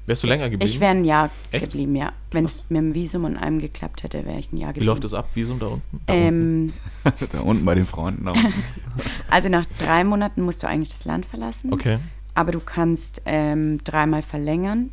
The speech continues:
Speaker 2: Das ist
Speaker 1: Okay.
Speaker 2: aber ein langer Prozess mit vielen, ähm, Unterlagen und es kostet, glaub ich,
Speaker 1: Musst du
Speaker 2: hundert
Speaker 1: nachweisen, dass du irgendwie was magst
Speaker 2: Geld.
Speaker 1: auch?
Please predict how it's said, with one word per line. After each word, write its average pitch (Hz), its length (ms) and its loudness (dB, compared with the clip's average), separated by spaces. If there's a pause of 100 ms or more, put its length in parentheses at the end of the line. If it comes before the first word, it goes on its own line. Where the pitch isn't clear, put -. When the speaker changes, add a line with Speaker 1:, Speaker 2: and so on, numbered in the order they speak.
Speaker 2:
Das 104 100 0
ist - 80 -6
Speaker 1:
Okay. 170 80 4
Speaker 2:
aber 156 100 4
ein 147 260 4
langer 151 320 2
Prozess - 560 -6
mit - 140 -6
vielen, 151 420 -2 (1040)
ähm, 185 600 4
Unterlagen 160 1040 2
und 165 240 -2
es 165 120 -6
kostet, - 440 -6
glaub 165 160 -4
ich, - 160 -6
Speaker 1:
Musst 107 140 0
du - 60 2
Speaker 2:
hundert 101 200 2
Speaker 1:
nachweisen, 104 300 0
dass 98 100 -6
du 98 100 -6
irgendwie 92 200 -2
was - 160 -6
magst 95 140 -4
Speaker 2:
Geld. 190 360 4
Speaker 1:
auch? - 40 -12